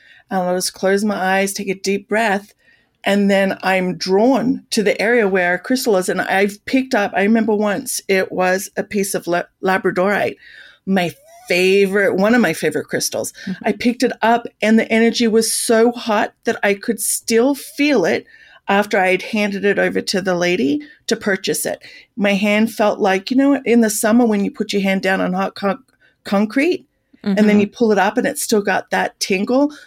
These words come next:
Speaker 1: that's how it felt. And I thought, "I wonder why I needed this piece at this time." Well, it turns out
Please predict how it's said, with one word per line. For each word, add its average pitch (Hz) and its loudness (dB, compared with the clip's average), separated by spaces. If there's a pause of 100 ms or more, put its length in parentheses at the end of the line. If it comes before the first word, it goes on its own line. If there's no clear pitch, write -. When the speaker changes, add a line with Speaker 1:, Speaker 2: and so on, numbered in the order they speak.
(120)
Speaker 1:
that's 214 -2
how 196 0
it - -6
felt. - -4 (600)
And 214 2
I 208 0
thought, 175 2
"I 180 -4
wonder 262 4
why 233 2
I 202 2
needed 208 2
this 214 0
piece 202 -2
at - -6
this 185 -2
time." 240 -4 (420)
Well, 190 2
it - -6
turns 196 -2
out 226 0